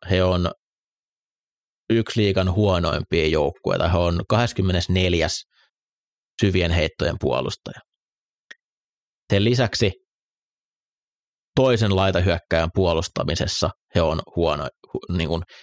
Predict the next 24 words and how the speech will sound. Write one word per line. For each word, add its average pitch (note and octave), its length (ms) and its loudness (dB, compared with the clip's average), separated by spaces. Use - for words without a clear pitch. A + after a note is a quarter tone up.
huonompia F#2+ 580 2
kuin F2 140 -2
mitä F2 180 0
he E2 100 0
kaikessa F2 380 -2
muussa E2+ 300 0
heidän D#2+ 240 -2
toiminnassaan E2+ 720 -4
on. D2 200 -2
Ja E2 120 0
tähän B2 260 2
oikeastaan G2+ 480 0
tuo F#2 120 0
Eaglesin G2 400 2
hyökkäys, F2+ 480 0
niin - 180 -2
pitäisi G2 300 0
nyt G#2+ 160 0
osua G2+ 360 2
kyllä F#2+ 160 2
aika G2+ 360 2
hyvin E2 280 0
kohdalleen. C#2 640 -2
Eli F2+ 300 2